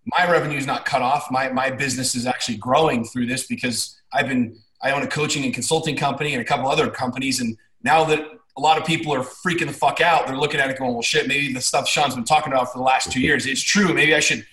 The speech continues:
jump into his programs and learn more of these things." And so my business is actually growing. But, you know, I feel bad for a lot of people. I mean, I don't wanna turn this conversation political 'cause we could be here all day.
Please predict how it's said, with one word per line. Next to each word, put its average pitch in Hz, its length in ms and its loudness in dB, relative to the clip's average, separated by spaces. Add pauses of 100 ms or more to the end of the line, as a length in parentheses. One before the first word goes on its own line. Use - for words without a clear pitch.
(200)
jump 165 280 0
into 175 180 2
his 139 120 0
programs 165 580 2
and 135 100 -2
learn 190 360 6
more 151 240 4
of 131 120 -6
these 131 220 -2
things." 135 280 -4
And 127 80 -6
so - 140 -2
my 160 180 2
business 151 420 -4
is 123 60 -4
actually 127 300 -2
growing. 151 360 0
But, 120 240 -4 (280)
you 147 80 -4
know, 170 80 6
I 175 80 6
feel 196 220 0
bad 185 280 4
for 160 80 -2
a 151 40 -2
lot 131 160 2
of - 60 -10
people. 120 280 -4
I 117 60 -6
mean, 120 160 -2
I 147 60 0
don't 151 100 0
wanna 131 140 -2
turn 135 160 -6
this 120 140 -4
conversation 120 580 -4
political 123 380 -8
'cause - 140 -20
we 110 80 -16
could 104 100 -20
be 113 80 -12
here 110 140 -8
all 104 160 -8
day. 110 300 -6